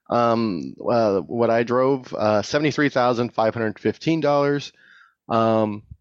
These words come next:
you know, that's, it's not more expensive than you would expect. It's pretty much what I expected, you know, based on everything that was in it, in this price range, in this market. Um, you know, you, again, you got the third row. Um, I wouldn't put basketball players back there,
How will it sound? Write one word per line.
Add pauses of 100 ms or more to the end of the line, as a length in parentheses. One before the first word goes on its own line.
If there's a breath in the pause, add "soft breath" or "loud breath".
(580)
you
know,
that's, (520 loud breath)
it's
not
more
expensive
than
you
would
expect.
It's
pretty
much
what
I
expected, (140)
you
know,
based
on
everything
that
was
in
it,
in
this
price
range,
in
this
market.
Um,
you
know,
you,
again,
you
got
the
third
row. (460 loud breath)
Um,
I
wouldn't
put
basketball
players
back
there,